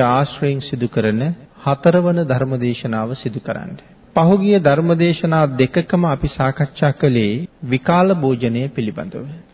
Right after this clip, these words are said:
අපේ භාග්‍යතුන් වහන්සේ මේ කීටාගිරි සූත්‍රය දේශනා කරන්නේ එවන් කාරණාවක් පැහැදිලි කරන්න.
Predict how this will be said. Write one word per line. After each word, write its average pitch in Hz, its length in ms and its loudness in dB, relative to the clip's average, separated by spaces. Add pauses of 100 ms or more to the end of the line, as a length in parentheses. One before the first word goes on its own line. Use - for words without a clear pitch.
අපේ 131 260 0
භාග්‍යතුන් 123 500 -2
වහන්සේ 120 360 -2
මේ 113 160 -2
කීටාගිරි 123 600 0
සූත්‍රය 120 500 -4
දේශනා 127 500 -2
කරන්නේ 139 520 -2 (240)
එවන් 151 320 4
කාරණාවක් 123 720 -2
පැහැදිලි 113 420 -6
කරන්න. 101 340 -10